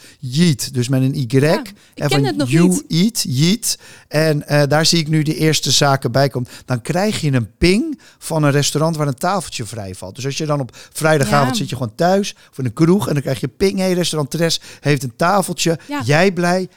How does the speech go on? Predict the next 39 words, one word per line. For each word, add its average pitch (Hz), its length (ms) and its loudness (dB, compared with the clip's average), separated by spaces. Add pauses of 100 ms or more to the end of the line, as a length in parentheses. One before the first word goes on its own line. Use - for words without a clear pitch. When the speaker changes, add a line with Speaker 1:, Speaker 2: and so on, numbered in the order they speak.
(160)
Speaker 1:
en 208 160 0
het 196 100 2
restaurant 143 460 2
blij. 104 120 0
Speaker 2:
Ja, 370 60 2
maar 320 100 2
Speaker 1:
Dus 285 100 0
Speaker 2:
dat 392 120 -4
vind 392 120 -4
ik 359 80 -2
ook 330 100 0
echt 320 220 -2
win-win, 262 500 2
weet 202 220 0
je 220 80 -10
wel. 294 220 0
Want 262 220 -2
ik, 233 120 -10
ik - 180 -8
vind 269 180 -2
het 233 100 -2
dus 220 160 0
ook 190 140 0
wel 247 100 -2
echt, 262 200 -2
want 247 140 -2
jij 240 120 0
vertelde 247 360 0
mij 233 200 2
dit 233 140 0
inderdaad 226 400 -4
van 240 120 -6
de 214 80 -2
week, 226 220 0
dat 226 140 -4
inderdaad 226 280 -2
in 233 80 -4
New 226 160 0
York 233 340 4